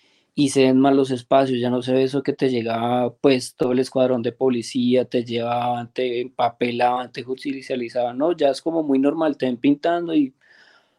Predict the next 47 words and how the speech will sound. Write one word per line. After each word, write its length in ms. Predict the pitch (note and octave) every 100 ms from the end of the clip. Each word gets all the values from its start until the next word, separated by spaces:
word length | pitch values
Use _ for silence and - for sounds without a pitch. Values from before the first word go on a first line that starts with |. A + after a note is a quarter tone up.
| -
antes 280 | C3 C3 B2+
te 120 | D3
preguntan 380 | D3 C3+ A#2 B2+
que 120 | D3
qué 80 | C#3
estás 260 | B2+ B2+
haciendo, 520 | B2+ B2+ C3 C#3+ C#3 B2
que 120 | A2+
qué 160 | A#2+
chimba, 380 | A#2+ D3 D3 C#3
que, 140 | B2+ B2
que 200 | C3 A#2
qué 160 | B2
bien, 280 | A#2+ C#3 C3+ _ _ _
la 200 | C3 B2
gente 280 | B2 B2+ B2
colabora, 1040 | C3 B2 A#2+ B2 C3 C3 C3 B2+ B2+ B2
te 100 | B2
saca 300 | B2 A#2+ -
la 120 | B2 A#2+
gaseosa, 1400 | A#2+ B2 B2 B2+ B2+ B2+ B2 - C3 B2 A#2+ B2 B2+ C3+
es 80 | C#3
más, 200 | D#3+ D#3+
me 80 | D3+
ha 60 |
pasado 340 | C#3+ C#3+ D3 D#3+
muchas 320 | D#3+ D#3+ D#3
veces 240 | D3+ D3+
que 100 | -
la 120 | D3
gente 200 | B2+ B2
le 140 | C3+ B2+
gusta 360 | D3+ D3+ D3
y 80 | C3+
me 140 | B2+ B2
sale 280 | B2+ B2+
más 260 | C3 C3+ C3
trabajo, 500 | C3+ C3+ C3+ C3 B2
te 120 | B2
dicen, 220 | A2+ B2
oye, 200 | C3+ D3
eso 120 | C3+ C3
está 200 | - B2+
una 120 | B2+
chimba, 320 | - C#3+ C3
¿sabes 300 | A#2+ B2+ -
qué? 240 | D3+ D3+